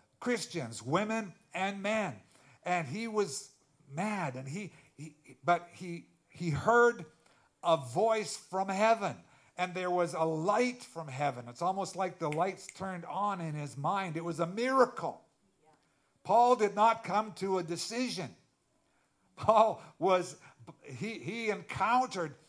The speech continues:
the living God. And, you know, the Bible says that you and I, we don't have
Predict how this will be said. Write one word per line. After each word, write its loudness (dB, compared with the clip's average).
the -2
living 0
God. 4
And, -2
you -2
know, 4
the 0
Bible 2
says -2
that 2
you 2
and 0
I, 2
we -2
don't -2
have -2